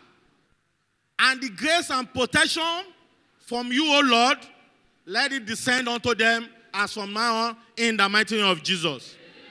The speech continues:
Whatever challenges, whatever limitation, whatever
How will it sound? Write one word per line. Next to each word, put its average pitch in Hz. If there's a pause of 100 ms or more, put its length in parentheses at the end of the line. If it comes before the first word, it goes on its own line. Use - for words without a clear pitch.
(1600)
Whatever 330
challenges, 220 (1000)
whatever 262
limitation, 226 (1200)
whatever 285